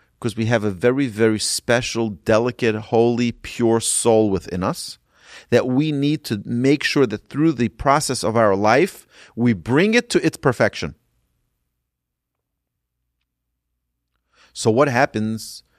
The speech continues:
We come, a lofty soul gets infused into our body, and then we start facing the challenges of life. And Hashem sends every person their perfectly manicured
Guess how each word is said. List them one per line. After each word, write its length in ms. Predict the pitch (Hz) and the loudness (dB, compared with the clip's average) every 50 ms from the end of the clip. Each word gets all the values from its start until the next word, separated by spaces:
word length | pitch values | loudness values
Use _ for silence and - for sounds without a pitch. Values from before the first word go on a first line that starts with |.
| _ _ _ _ _ | _ _ _ _ _
We 500 | - 101 110 147 190 196 185 180 151 131 _ _ _ - | -10 -6 -4 -2 0 0 -2 -4 -6 -10 _ _ _ -12
come, 440 | - - 143 127 123 123 127 120 - _ _ _ _ _ _ _ _ - | -4 0 2 2 2 0 -6 -8 -12 _ _ _ _ _ _ _ _ -4
a 140 | 131 120 110 | -2 -2 0
lofty 540 | 113 127 143 147 185 190 - - - 180 160 | 2 2 2 2 2 0 -2 -4 -8 -4 -2
soul 640 | - - - 185 170 156 135 117 104 90 82 - _ - 110 | -2 0 2 2 2 4 4 4 2 0 -4 -8 _ -14 -4
gets 320 | 95 127 120 - - - - - | -2 -2 -2 -2 -6 -12 -6 -4
infused 640 | 131 120 - - - - 180 202 185 147 - - | -4 -4 -4 -8 -10 -4 -2 0 0 0 -2 -4
into 280 | 151 156 139 - 151 131 | -8 -6 -4 -2 2 2
our 240 | 123 117 110 107 | 4 4 4 2
body, 380 | 92 95 85 87 87 113 165 - _ _ _ _ _ _ _ _ _ _ _ _ _ _ _ _ _ _ _ - - | 2 2 0 0 0 -2 -6 -8 _ _ _ _ _ _ _ _ _ _ _ _ _ _ _ _ _ _ _ -8 -6
and 180 | 113 107 107 | -4 -4 0
then 240 | 120 139 151 151 147 | 0 0 0 0 -2
we 120 | 127 123 117 | -6 -6 -6
start 500 | - - - 123 120 120 120 - _ _ _ _ _ _ _ _ _ | -6 -2 0 2 4 4 2 0 _ _ _ _ _ _ _ _ _
facing 600 | _ - - - 127 127 113 - - 113 113 107 92 | _ -12 -2 0 0 0 0 -2 -4 -4 -4 -4 -4
the 100 | 104 - | -6 -6
challenges 560 | - - 107 104 101 101 90 95 92 85 90 | -2 -2 0 0 0 -2 -4 -6 -6 -6 -8
of 100 | 76 73 | -8 -6
life. 420 | 78 73 80 - - - - - _ _ _ _ _ _ _ _ _ - - - | -6 -8 -8 -8 -14 -20 -20 -20 _ _ _ _ _ _ _ _ _ -20 -18 -6
And 80 | - 98 | -4 -2
Hashem 320 | 101 - - - 127 123 | -2 -2 0 -2 -2 -2
sends 380 | - - 127 117 110 101 - _ - | -2 -2 -2 -2 -2 -2 -6 _ 2
every 460 | - 127 127 127 123 117 123 131 131 | 2 4 4 2 -2 -4 -2 -2 -2
person 680 | - - - 123 117 117 - - 120 120 117 120 117 _ - - - - - - - | -2 -2 2 2 2 2 2 0 0 0 0 -2 -6 _ -16 -20 -20 -20 -18 -6 4
their 120 | - 113 101 | 4 4 4
perfectly 880 | - - - - - 151 147 156 - - 165 156 - - 143 139 131 | 4 -2 -12 -6 -2 0 0 0 0 -4 -8 -6 -4 -4 -4 -2 -2
manicured 960 | 117 117 117 117 120 127 127 139 139 _ - - 139 135 131 131 127 120 - | -2 -2 0 0 0 0 0 -2 -4 _ -6 -2 0 0 2 2 0 -2 -6